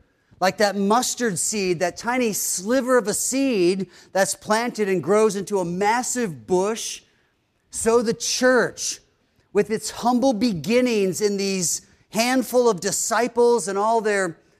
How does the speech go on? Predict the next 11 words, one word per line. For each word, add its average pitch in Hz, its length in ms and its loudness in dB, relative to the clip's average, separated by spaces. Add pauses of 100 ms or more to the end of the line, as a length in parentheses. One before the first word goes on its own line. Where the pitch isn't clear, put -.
(580)
foibles 233 800 2
and 170 200 -2
sin 240 440 0
failures 233 920 2
and 170 160 -4
faithlessness, 220 1200 -4 (400)
that 175 180 -4
seed 240 560 -2
has 226 240 -2
been 208 240 -2
planted. 208 840 -4